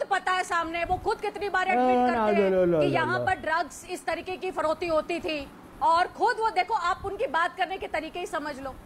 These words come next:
Speaker 1: फिर मैं कुछ बोलती हूँ, उनको समझाती हूँ as a psychologist, तो उनको फिर समझ में नहीं आती।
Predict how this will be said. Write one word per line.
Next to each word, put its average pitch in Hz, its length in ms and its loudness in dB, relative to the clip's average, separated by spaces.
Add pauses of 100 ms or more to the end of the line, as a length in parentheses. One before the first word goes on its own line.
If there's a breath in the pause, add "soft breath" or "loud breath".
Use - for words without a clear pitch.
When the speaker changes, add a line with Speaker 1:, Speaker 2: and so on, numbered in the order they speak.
(160)
Speaker 1:
फिर 403 140 2
मैं 381 240 2
कुछ 427 180 -8
बोलती 359 380 -2
हूँ, 440 100 0
उनको 415 180 -2
समझाती 339 600 0
हूँ 392 360 -6
as 320 180 0
a 403 100 2
psychologist, 359 680 -6
तो 392 80 0
उनको 359 220 0
फिर 277 120 -6
समझ 285 260 -4
में 302 140 -6
नहीं 311 120 -6
आती। 294 220 -4